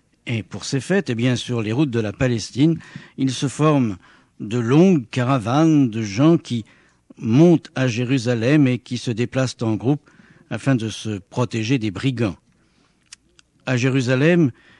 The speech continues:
eh bien là, ce seront des foules très nombreuses qui vont se rassembler sur les parvis du temple et qui encombreront les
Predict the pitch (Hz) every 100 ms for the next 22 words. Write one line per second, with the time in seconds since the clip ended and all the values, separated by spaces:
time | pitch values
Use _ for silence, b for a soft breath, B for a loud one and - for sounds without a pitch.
0 | b 127 123 139 151 139 127 139 135 127
1 | 127 - 151 127 - 143 151 135 110 113
2 | 143 135 - 110 127 123 123 101 135 -
3 | 123 110 104 135 - 117 110 - 131 113
4 | 120 107 - 104 113 131 - b b b
5 | b - 127 - 135 127 107 131 113 117
6 | 104 123 139 110 110